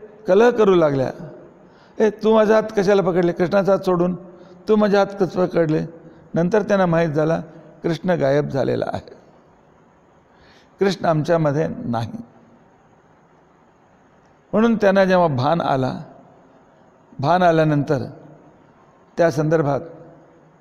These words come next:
ते इकडे तिकडे कृष्णाला शोधू लागल्या. शोधू लागल्यानंतर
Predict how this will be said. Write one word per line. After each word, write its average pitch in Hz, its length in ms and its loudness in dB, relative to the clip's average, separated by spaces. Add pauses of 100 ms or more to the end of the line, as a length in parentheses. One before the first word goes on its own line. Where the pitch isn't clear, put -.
(2250)
ते 151 140 0
इकडे 165 280 -2
तिकडे 156 400 -4
कृष्णाला 151 560 -6 (580)
शोधू 139 460 -2
लागल्या. 120 340 -4 (2500)
शोधू 175 220 2
लागल्यानंतर 160 640 0